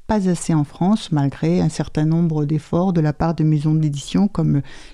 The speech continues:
les Actes Sud, par exemple, pour publier et faire connaître la littérature arabe, malgré l'engagement aussi de l'Institut du monde arabe,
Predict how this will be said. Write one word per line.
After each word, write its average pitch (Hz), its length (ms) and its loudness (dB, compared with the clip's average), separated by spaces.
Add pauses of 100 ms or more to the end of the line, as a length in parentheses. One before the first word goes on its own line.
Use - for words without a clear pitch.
les 156 160 0
Actes 151 260 -4
Sud, 190 320 -2
par 139 220 -4
exemple, 143 500 -2
pour 143 180 -4
publier 180 500 2
et 185 40 2
faire 156 220 -4
connaître 160 420 0
la 151 60 0
littérature 143 600 -2
arabe, 233 360 -2
malgré 156 280 0
l'engagement 156 520 0
aussi 165 240 -2
de 165 40 2
l'Institut 165 400 0
du 160 120 2
monde 156 200 2
arabe, 247 300 -2